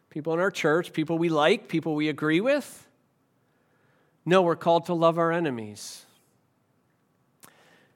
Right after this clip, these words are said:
And sometimes, actually, when we look at that, it might be easier when our enemies are distant people.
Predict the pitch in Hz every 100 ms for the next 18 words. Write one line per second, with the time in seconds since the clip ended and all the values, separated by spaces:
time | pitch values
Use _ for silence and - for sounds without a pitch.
0 | _ _ _ _ _ _ _ _ _ _
1 | _ 180 190 - 320 285 220 160 151 160
2 | - 151 135 135 - _ - 147 147 147
3 | 156 139 127 123 135 165 147 151 156 160
4 | 147 151 165 143 123 120 123 135 131 131
5 | 135 139 139 131 139 127 147 - - 127
6 | - 135 - 110